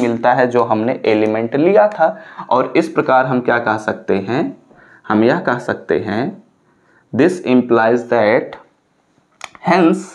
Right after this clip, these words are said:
यहाँ पर लिख सकते हैं कि hence इसका मतलब ये हुआ कि आई जो हमारे पास है, I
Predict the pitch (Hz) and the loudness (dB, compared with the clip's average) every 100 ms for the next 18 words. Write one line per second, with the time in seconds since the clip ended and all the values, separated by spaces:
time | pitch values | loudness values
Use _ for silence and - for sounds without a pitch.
0 | - 113 110 107 110 107 107 - - 110 | -6 -2 -2 0 0 0 -2 -6 -6 -4
1 | 120 156 - - - - _ 127 127 160 | -2 -4 -6 -14 -20 -20 _ -2 0 2
2 | 139 160 - - - - 139 135 - 117 | 2 0 0 -2 -2 0 2 2 2 2
3 | 107 101 98 101 117 190 - - - - | 4 4 4 2 0 -2 -8 -18 -20 -4
4 | - 156 160 170 170 - - _ _ _ | 2 6 8 8 4 0 -12 _ _ _
5 | _ 120 135 151 196 196 165 156 123 110 | _ 0 2 2 2 2 2 4 4 4
6 | 107 107 95 95 110 135 - - 120 | 2 0 0 -2 0 0 -2 0 2